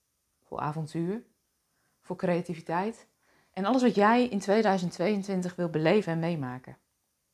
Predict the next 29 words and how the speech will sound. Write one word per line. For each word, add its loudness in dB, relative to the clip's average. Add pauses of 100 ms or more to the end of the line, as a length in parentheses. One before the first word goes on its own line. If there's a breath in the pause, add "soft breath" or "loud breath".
(840)
En -4
ik 0
weet 6
niet 6
hoe 4
dat 4
voor 0
jou 6
is, 0
maar -2
ik 0
kan -2
nog -4
wel 0
eens -2
kijken 2
naar 2
het -2
nieuwe 0
jaar 2
en 2
denken: -2 (520)
"En -10
vanaf 2
dit 0
jaar 4
ga 0
ik -2
het -6